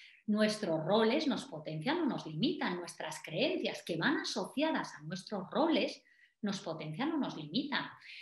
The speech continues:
La parte mía más controladora, que es un rol, pues probablemente me limita más en muchas ocasiones que me potencia. ¿Por qué?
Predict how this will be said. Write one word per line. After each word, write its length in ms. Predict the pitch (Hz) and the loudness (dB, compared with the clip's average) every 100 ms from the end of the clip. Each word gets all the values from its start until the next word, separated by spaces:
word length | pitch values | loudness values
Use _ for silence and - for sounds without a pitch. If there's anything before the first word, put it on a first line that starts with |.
| - | 2
La 320 | 208 190 185 | 4 4 4
parte 440 | 220 247 - - 294 | 4 4 4 6 8
mía 420 | 294 370 277 165 | 8 8 6 6
más 220 | 170 - | 0 0
controladora, 1080 | - 190 180 185 165 151 170 285 285 269 - | 0 0 -4 -6 -6 -6 4 6 8 4 0
que 200 | - 160 | -2 -2
es 160 | 165 185 | -2 0
un 180 | 190 | 0
rol, 600 | 190 285 262 254 381 - _ _ _ _ | 4 6 8 6 2 -2 _ _ _ _
pues 380 | - 214 - - - | 4 6 4 -2 4
probablemente 920 | 233 240 320 339 339 381 370 262 202 | 6 8 8 8 8 6 6 4 4
me 100 | 175 | 4
limita 720 | 180 180 190 262 294 311 277 | 2 2 6 6 6 4 6
más 460 | 302 370 - - | 6 4 -2 -8
en 180 | - 185 | 2 4
muchas 420 | 190 208 240 226 | 4 2 -2 -2
ocasiones 600 | 247 247 240 269 277 349 | 0 0 0 2 2 2
que 140 | - 277 | 2 2
me 140 | 220 | 2
potencia. 680 | - 156 240 370 - - - - - - - | -2 0 2 2 -2 -6 -6 -8 -16 -20 0
¿Por 240 | 226 202 185 | 4 4 4
qué? 440 | 311 320 - | 2 2 -2